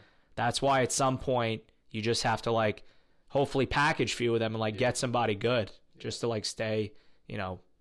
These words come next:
Speaker 2: That's,
Speaker 1: above,
Speaker 2: like, the
Speaker 1: above
Speaker 2: Thunder's
Speaker 1: ground.
Speaker 2: entire existence.
Speaker 1: Yeah, they acquired how many picks
Speaker 2: That's
Speaker 1: in that
Speaker 2: just
Speaker 1: Paul
Speaker 2: how it
Speaker 1: George
Speaker 2: is.
Speaker 1: trade? Like, five?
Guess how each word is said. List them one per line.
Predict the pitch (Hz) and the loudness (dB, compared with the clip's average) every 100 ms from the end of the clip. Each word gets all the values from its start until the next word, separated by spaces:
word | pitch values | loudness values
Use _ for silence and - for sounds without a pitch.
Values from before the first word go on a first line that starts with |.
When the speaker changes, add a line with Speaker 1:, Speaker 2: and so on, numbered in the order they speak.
| - | -10
Speaker 2:
That's, | 107 | -2
Speaker 1:
above, | 113 135 | 2 2
Speaker 2:
like, | 135 | 2
the | |
Speaker 1:
above | 110 113 107 | 2 2 2
Speaker 2:
Thunder's | 123 113 120 | 2 2 2
Speaker 1:
ground. | 117 | 0
Speaker 2:
entire | 110 - 113 113 110 104 | -4 -4 -4 -6 -6 -6
existence. | 101 104 - 85 98 - - | -6 -8 -8 -14 -16 -14 -2
Speaker 1:
Yeah, | 120 123 101 | 2 2 4
they | 117 | 4
acquired | 123 - 135 127 | 2 4 4 4
how | 120 131 | 4 2
many | 160 | 2
picks | 156 185 185 185 | 0 0 0 0
Speaker 2:
That's | |
Speaker 1:
in | 180 | 2
that | 180 | 2
Speaker 2:
just | 175 | 2
Speaker 1:
Paul | 190 185 | 2 2
Speaker 2:
how | |
it | |
Speaker 1:
George | 165 185 185 | 2 2 2
Speaker 2:
is. | - | 2
Speaker 1:
trade? | - 196 175 | 2 2 2
Like, | 110 | 0
five? | - 123 110 127 190 220 | -2 0 2 4 2 0